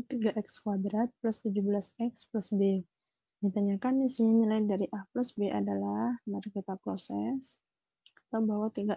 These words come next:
X plus dua dikali dengan X plus A, itu artinya sama dengan tiga X dikali X plus A, ditambahkan dengan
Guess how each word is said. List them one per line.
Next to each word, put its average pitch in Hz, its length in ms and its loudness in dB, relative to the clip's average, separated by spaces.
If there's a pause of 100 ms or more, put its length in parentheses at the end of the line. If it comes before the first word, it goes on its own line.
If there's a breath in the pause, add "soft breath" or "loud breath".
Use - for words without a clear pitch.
X 262 160 -4
plus - 240 -2
dua 214 320 2
dikali 226 320 0
dengan 208 240 0
X 208 80 -4 (160)
plus 214 160 -8 (160)
A, 226 320 2
itu 226 160 -4
artinya 208 480 -2
sama 214 240 -2
dengan 208 640 -2
tiga - 240 -4 (160)
X 226 400 -4
dikali 208 480 -6
X 208 120 -6 (120)
plus - 320 -8 (160)
A, 226 320 -2 (800)
ditambahkan 202 880 -2
dengan 208 320 0